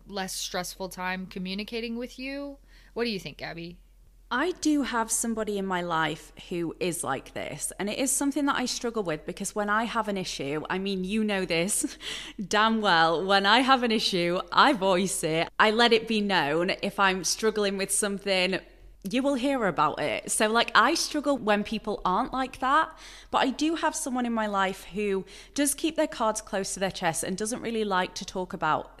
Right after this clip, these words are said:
Speaker 2: things. And it is hard, it is difficult to get them to open up, but I've actually found that the best way to communicate with them is calmly via text. Now, I wouldn't recommend text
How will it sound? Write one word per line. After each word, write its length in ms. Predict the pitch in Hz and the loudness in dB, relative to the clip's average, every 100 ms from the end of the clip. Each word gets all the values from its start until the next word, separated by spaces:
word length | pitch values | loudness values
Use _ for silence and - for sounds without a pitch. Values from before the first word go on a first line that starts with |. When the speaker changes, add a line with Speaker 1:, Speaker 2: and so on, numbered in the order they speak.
| - | -8
Speaker 2:
things. 480 | 160 117 143 156 - - | -6 -4 -4 -4 -4 -2
And 140 | 202 | -2
it 80 | 226 - | -2 -2
is 240 | 339 - | -2 -2
hard, 580 | - - 240 180 - - | -6 -4 0 2 0 -2
it 180 | - - | -4 -2
is 260 | 285 262 | -2 -2
difficult 520 | - 262 254 233 190 - | -4 -4 -4 -6 -6 -6
to 80 | 180 | -4
get 180 | 170 | -4
them 120 | 165 170 | -4 -6
to 140 | 185 | -4
open 280 | 170 160 175 | -4 -4 -2
up, 260 | 147 - - - - - | -2 -4 -10 -18 -10 2
but 100 | - | 4
I've 220 | 233 294 | 6 2
actually 300 | 320 - 302 | 0 -2 -4
found 280 | - 254 233 | 0 0 0
that 140 | - | -4
the 80 | 202 | -6
best 440 | 202 208 196 - 196 | -2 0 0 -4 -2
way 420 | 185 160 165 160 - - - - | 0 0 -2 -6 -14 -20 -20 -8
to 120 | 226 | -6
communicate 680 | 214 202 214 226 220 185 - | -2 -2 0 -2 -4 -6 -6
with 180 | 165 - | -8 -6
them 340 | - 110 214 - - | -4 -2 -2 -6 -4
is 320 | 247 247 - | 0 0 0
calmly 800 | - 254 262 233 175 170 165 - - | -2 0 0 0 -2 -2 -4 -6 -12
via 400 | 151 175 165 156 | -4 0 0 -2
text. 760 | - - 147 - - - - - - - | -6 -6 -6 -6 -10 -8 -8 -10 -16 -8
Now, 220 | 220 214 208 | 2 4 4
I 140 | 214 | 4
wouldn't 440 | 214 254 269 233 | 2 2 2 0
recommend 640 | 233 220 220 208 190 190 - | 0 0 0 0 0 -2 -6
text 640 | - 185 - - - - | 0 0 0 -4 -4 -4